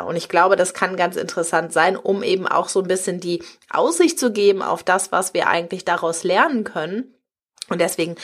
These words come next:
wünsche ich euch jetzt ganz viel Spaß dabei und, äh, möchte nochmal betonen, wie sehr ich mich freue, dass, äh, ja, ich hier wieder am Mikro sitzen darf und dass ihr mir lauschen dürft.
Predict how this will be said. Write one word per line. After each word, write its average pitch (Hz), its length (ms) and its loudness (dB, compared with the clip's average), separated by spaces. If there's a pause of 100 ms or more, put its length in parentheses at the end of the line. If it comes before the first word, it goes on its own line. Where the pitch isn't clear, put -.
(240)
wünsche 240 240 2
ich 233 120 -4
euch 190 180 2
jetzt 175 180 -4
ganz 196 240 -2
viel 190 200 0
Spaß 170 640 -2
dabei 202 500 2 (280)
und, 196 280 0
äh, 180 200 4
möchte 190 320 -2
nochmal 190 300 0
betonen, 185 400 -2
wie 180 100 -6
sehr 185 240 2
ich 247 140 -4
mich 240 180 0
freue, 180 380 2
dass, - 320 0
äh, 185 260 0 (300)
ja, 180 280 2
ich 247 160 0
hier 226 140 -2
wieder 214 240 2
am 190 160 2
Mikro 254 360 0
sitzen 233 520 -2
darf 202 440 6
und 196 420 -4
dass 185 240 -2
ihr 185 320 0
mir 185 260 2
lauschen 180 640 2
dürft. 175 380 2